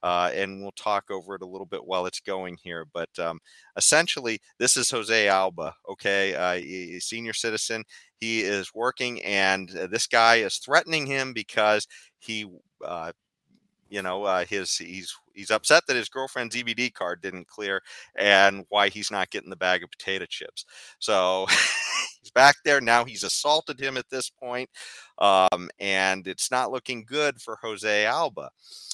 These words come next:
Um, but, <clears throat> uh, as, as things progress, um, Jose Alba is going to exercise his right for self-defense here,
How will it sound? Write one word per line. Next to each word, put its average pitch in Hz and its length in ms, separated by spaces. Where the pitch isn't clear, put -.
Um, 92 420
but, - 500
<clears throat> - 140
uh, 214 240
as, 107 600
as 104 240
things 135 280
progress, 123 720
um, 95 460
Jose 117 320
Alba 123 320
is 113 160
going 117 260
to 104 120
exercise 113 680
his 113 260
right 107 320
for - 160
self-defense - 880
here, 69 300